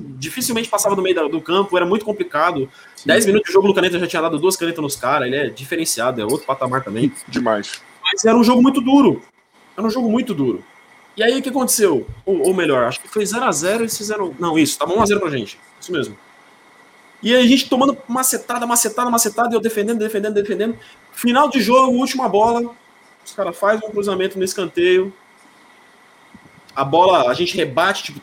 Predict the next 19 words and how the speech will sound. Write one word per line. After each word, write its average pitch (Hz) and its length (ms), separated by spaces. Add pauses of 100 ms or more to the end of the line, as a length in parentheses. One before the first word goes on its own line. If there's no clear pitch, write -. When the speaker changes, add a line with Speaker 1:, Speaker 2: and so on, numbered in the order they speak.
Speaker 1:
nosso 160 200
time 254 140
dentro 196 400
do, 147 80
do 139 120
nosso 151 240
campo 160 220
já, 135 180
quase 165 200
todo 208 120
mundo 196 120
dentro 196 100
da 160 120
área, 113 240 (320)
pra 120 120
acabar 151 280
com 175 100
o - 20
jogo. 147 260